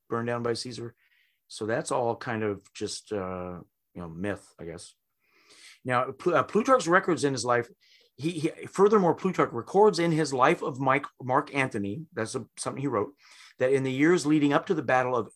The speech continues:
of Actium in thirty-three B C, Mark Antony was rumored to have given Cleopatra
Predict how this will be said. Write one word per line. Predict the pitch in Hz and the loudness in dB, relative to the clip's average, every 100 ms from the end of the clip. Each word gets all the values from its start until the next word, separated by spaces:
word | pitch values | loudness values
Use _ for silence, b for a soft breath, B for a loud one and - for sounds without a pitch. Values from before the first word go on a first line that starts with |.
| - | -2
of | 117 110 - | -2 -2 -6
Actium | 135 - _ - 143 180 277 - | -8 -8 _ 0 0 0 -4 -10
in | 123 | -10
thirty-three | - 139 151 160 143 | -2 0 0 -2 -4
B | 120 101 | -4 -6
C, | - 95 104 b b b b - | -8 -8 -10 b b b b -6
Mark | 113 175 - | 0 0 2
Antony | 185 190 143 127 131 b b b _ | -2 -2 -2 -4 -8 b b b _
was | 127 120 | -2 -2
rumored | 135 127 151 208 214 | -4 0 2 2 0
to | - | 0
have | 151 104 | 0 0
given | 113 147 147 | 0 2 2
Cleopatra | 139 147 123 - 147 - | -2 0 0 -2 -6 -4